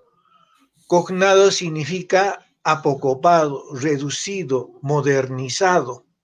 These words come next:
abreviado. Es como cuando, por ejemplo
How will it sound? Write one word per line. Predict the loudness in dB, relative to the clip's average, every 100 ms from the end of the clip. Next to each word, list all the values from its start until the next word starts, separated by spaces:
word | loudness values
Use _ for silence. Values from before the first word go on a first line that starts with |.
| _ _ -4
abreviado. | -2 0 0 0 0 4 4 2 -6 -12 _ _ _ _ _ _ _ _ _ 0
Es | 0 0
como | 2 2 4 4
cuando, | 4 2 2 0
por | 0 -4
ejemplo | -2 -2 -2 -2 0 0 -4